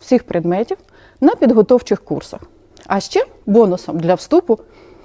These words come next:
ви будете мати додаткові бали, е, для здобуття освіти за спеціальностями з особливою підтримкою держави. Це найкращі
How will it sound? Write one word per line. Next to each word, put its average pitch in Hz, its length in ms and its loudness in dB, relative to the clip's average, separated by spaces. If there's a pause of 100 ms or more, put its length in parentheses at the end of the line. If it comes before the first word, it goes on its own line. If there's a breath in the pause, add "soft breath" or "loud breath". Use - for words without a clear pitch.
(420 soft breath)
ви 339 120 6
будете 240 380 2
мати 180 280 -4
додаткові 185 580 2
бали, 160 340 -2 (460)
е, 185 220 0
для 214 180 2
здобуття 196 480 0
освіти 285 520 -4 (120)
за 233 260 -2 (260 soft breath)
спеціальностями 196 880 0
з 196 220 0
особливою 196 680 2
підтримкою 170 580 -2
держави. 151 420 -8 (420 loud breath)
Це 208 220 0
найкращі 262 720 -2